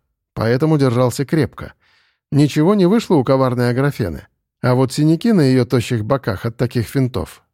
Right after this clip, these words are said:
непременно останутся. Стеф подошел к ним первый, остановился чуть в сторонке и терпеливо дожидался, пока Аграфена, чертыхаясь и что-то бубня себе под нос,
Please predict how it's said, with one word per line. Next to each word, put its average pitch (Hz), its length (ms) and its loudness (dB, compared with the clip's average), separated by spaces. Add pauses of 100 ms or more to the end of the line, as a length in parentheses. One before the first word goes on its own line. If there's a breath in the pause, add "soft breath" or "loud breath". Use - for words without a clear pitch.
непременно 143 760 2
останутся. - 800 -4 (1000)
Стеф 190 300 0
подошел 147 460 2
к 143 60 -6
ним 160 200 4
первый, 98 540 -4 (280)
остановился 135 680 0
чуть 127 180 0
в - 60 -12
сторонке 185 540 0
и - 180 -4
терпеливо 127 480 2
дожидался, 123 500 2
пока 120 320 0
Аграфена, 120 540 0
чертыхаясь 156 680 0
и 147 80 -4
что-то 135 300 -2
бубня 123 340 0
себе 127 280 -2
под 120 180 0
нос, 123 320 0